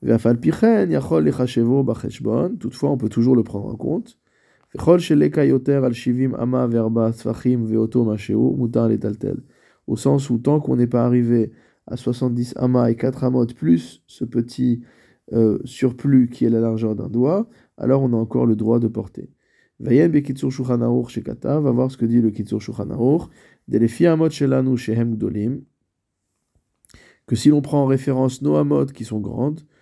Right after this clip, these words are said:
ou Chamishim Veshalosh Al Chamishim Veshalosh, ça ne ferait que cinquante-trois amot sur cinquante-trois amot.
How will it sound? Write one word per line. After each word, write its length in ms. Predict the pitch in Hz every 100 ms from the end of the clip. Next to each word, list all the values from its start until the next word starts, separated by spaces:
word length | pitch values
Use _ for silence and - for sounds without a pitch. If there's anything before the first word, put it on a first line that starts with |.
| _ _
ou 100 | 143
Chamishim 540 | 156 151 135 127 165 165
Veshalosh 640 | 135 131 120 127 151 - -
Al 100 | 123
Chamishim 480 | 123 113 110 - 127
Veshalosh, 640 | 117 - 80 - - - _ _ _ _ _
ça 160 | - 117
ne 60 |
ferait 320 | 113 123 139
que 220 | 147 135 139
cinquante-trois 720 | 139 127 123 120 131 123 120
amot 260 | 110 120
sur 320 | 135 - 131 131
cinquante-trois 680 | 117 104 98 - 110 107 -
amot. 240 | 117 -